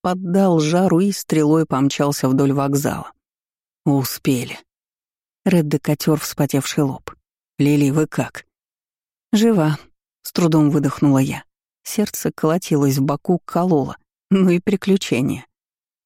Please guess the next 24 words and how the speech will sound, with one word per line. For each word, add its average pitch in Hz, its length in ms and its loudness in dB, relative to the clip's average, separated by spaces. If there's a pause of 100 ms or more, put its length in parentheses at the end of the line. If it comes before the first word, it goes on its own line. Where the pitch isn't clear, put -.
(220)
«Спасибо, 180 540 0
мистер». - 460 0 (840)
«Не 139 240 4
за 117 80 -4
что». - 200 -10 (520)
Приятно 170 420 2
улыбнулся 156 560 2
мой 151 160 4
спаситель, 143 580 -4
сверкнув 139 600 0
белыми 139 400 4
зубами 139 420 2
под 131 240 0
ниточкой 139 540 0
чёрных 131 460 -2
усов. - 400 -8 (840)
Верхняя 196 420 2
часть - 300 -4
его 170 140 2
лица 175 320 -2
пряталась 170 480 0
в - 80 -16
тени 170 260 2
шляпы. - 440 -4